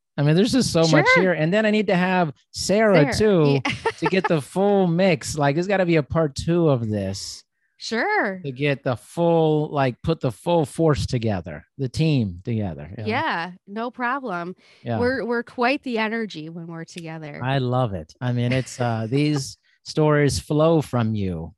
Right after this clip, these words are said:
Speaker 1: so easily. It's nice.
Speaker 2: I, well, sh-, it's nice for listeners. I had to actually live them. <laughs>
Speaker 1: That's true.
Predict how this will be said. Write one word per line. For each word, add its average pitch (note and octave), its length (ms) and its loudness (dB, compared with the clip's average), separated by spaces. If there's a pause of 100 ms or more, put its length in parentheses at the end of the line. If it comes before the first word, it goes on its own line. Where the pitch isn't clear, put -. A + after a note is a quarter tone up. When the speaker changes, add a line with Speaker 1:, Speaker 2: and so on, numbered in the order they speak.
Speaker 1:
so D3+ 560 -2
easily. F2 500 -4 (220)
It's - 180 -16
nice. G#2 460 -6 (1200)
Speaker 2:
I, G3 220 -2
well, F3+ 400 -4 (120)
sh-, A3 140 -16
it's A#3+ 240 -4
nice B3+ 320 -4
for D4 160 -6
listeners. D#4+ 640 -6
I A#3 140 0
had C4 160 -4
to A#3 60 -6
actually A3 280 -8
live F3 240 -10
them. F#3 380 -10 (200)
<laughs> - 220 0
Speaker 1:
That's D3 200 -2
true. C#3 360 4